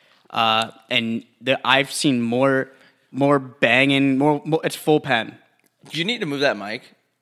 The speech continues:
Speaker 1: No,
Speaker 2: 'Cause
Speaker 1: I
Speaker 2: you're like, are you doing, are you comfortable?
Speaker 1: I'm try-, trying to look at you.
Speaker 2: Oh, okay.
Speaker 1: This whole, this whole new setup is weird.
Speaker 2: You could turn your chair.
Speaker 1: Maybe we should turn a chair. I just didn't know about, about the camera.
Speaker 2: Oh.
Speaker 1: So I don't know.
Speaker 2: Shit.
Speaker 1: Maybe we need two cams.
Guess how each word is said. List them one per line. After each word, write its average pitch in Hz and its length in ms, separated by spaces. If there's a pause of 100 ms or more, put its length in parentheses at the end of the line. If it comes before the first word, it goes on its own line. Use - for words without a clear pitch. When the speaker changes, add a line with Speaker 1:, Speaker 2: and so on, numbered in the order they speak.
(140)
Speaker 1:
No, 127 140
Speaker 2:
'Cause 113 80
Speaker 1:
I 113 60
Speaker 2:
you're 131 80
like, 123 120 (120)
are 123 100
you 117 120
doing, 107 200
are 85 60
you 110 120
comfortable? 113 320
Speaker 1:
I'm 147 60
try-, 151 100
trying 151 220
to 131 40
look 123 220
at 110 140
you. 110 80
Speaker 2:
Oh, 113 240
okay. 104 120
Speaker 1:
This 156 120
whole, 180 160
this 160 280
whole 151 180
new 165 100
setup 139 340
is 110 160
weird. 110 260
Speaker 2:
You 208 60
could 202 160
turn 247 220
your 220 80
chair. 160 420 (320)
Speaker 1:
Maybe 175 160
we 233 60
should - 100
turn 190 160
a - 20
chair. 139 220
I 127 60
just 147 140
didn't 170 100
know 151 100
about, 135 260
about 127 140
the - 80
camera. 151 380 (680)
Speaker 2:
Oh. 110 260 (300)
Speaker 1:
So - 140
I 135 80
don't 123 120
know. 131 120
Speaker 2:
Shit. 90 120 (200)
Speaker 1:
Maybe 269 160
we 339 80
need 240 180
two 170 160
cams. - 540